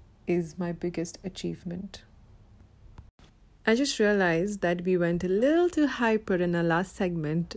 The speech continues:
but then, hey, that was my way of expressing my biggest achievement, because my biggest achievement is not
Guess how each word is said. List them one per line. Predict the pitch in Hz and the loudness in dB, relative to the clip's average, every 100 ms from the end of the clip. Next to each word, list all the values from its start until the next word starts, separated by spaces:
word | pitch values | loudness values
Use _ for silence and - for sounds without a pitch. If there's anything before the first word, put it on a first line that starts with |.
| - | 0
but | 185 175 - | 4 4 4
then, | 175 175 | 2 2
hey, | 165 185 170 | 0 2 2
that | 165 156 | 2 0
was | 165 170 | 0 -2
my | 175 170 180 | 0 0 0
way | 175 160 | 0 -2
of | 170 | -2
expressing | 165 - - - 165 - 190 214 - - - - | -8 -10 -4 -4 -2 -2 -2 -2 -6 -18 -20 -12
my | - 202 233 | -2 0 2
biggest | 233 208 190 185 | 2 4 4 4
achievement, | - - 156 156 160 156 165 | -2 0 -2 0 -2 -2 0
because | 180 202 196 190 - - - - - - - - - - - - - - | 2 6 6 4 -8 -20 -20 -20 -20 -20 -20 -20 -20 -20 -20 -20 -18 0
my | 226 247 | 6 6
biggest | 226 294 285 | 6 4 4
achievement | 240 247 226 247 247 | 4 2 2 2 4
is | 220 190 | 2 2
not | 196 196 202 208 - | 2 4 2 0 -8